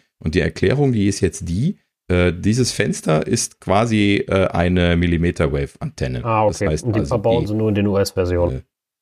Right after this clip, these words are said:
Speaker 1: genau.
Speaker 2: Okay.
Speaker 1: Und nur die U-S-Versionen bekommen diese Antennen und überhaupt erst die, die Hardware, da ist ja dann auch noch dann Endstufe und so weiter dahinter, die sie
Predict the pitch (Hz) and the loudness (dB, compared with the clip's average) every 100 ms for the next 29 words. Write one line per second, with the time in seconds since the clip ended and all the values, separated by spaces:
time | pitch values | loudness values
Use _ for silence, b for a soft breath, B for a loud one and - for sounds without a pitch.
0 | _ - 98 67 - - - 98 123 120 | _ -2 0 0 -2 0 0 2 2 2
1 | - - - 107 95 98 95 85 95 - | 0 -2 0 2 4 4 4 2 0 0
2 | 95 92 82 78 85 76 78 113 135 139 | 2 2 0 0 0 -2 -2 0 0 -2
3 | - 87 90 - - 90 87 - 87 80 | -4 -4 -4 -4 0 2 2 2 0 0
4 | 85 78 76 82 82 107 - 95 78 76 | 0 0 0 0 0 0 0 2 2 2
5 | 82 76 73 76 71 73 71 78 82 - | 2 0 0 -2 -2 -4 -2 -2 -2 -2
6 | 90 - 82 82 80 78 85 76 80 82 | -4 -4 -4 0 0 0 0 0 0 0
7 | 78 76 73 76 | 0 0 0 -2